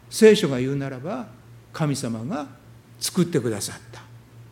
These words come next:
しかもそれは私たちを愛の対象として作られた。ですから人間は本能的に自分の子供を守る、愛するっていうことがあるわけです。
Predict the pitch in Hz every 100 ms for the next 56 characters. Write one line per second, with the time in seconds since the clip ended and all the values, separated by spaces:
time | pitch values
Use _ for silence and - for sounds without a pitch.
0 | - - - - - 220 190 - 135 123
1 | 160 156 - - - 139 139 196 196 135
2 | - 104 - - - - - 233 233 160
3 | 123 170 233 226 247 247 269 233 - 302
4 | 247 - - - - - 180 165 131 110
5 | - - - - - - - - - -
6 | - - - 180 196 240 226 156 143 185
7 | 185 180 180 170 175 190 185 180 175 170
8 | 175 175 208 190 - - - 123 165 165
9 | 170 165 165 160 160 160 156 127 135 151
10 | 151 147 135 151 147 175 185 202 - -
11 | 110 113 113 110 359 349 117 110 92 92
12 | -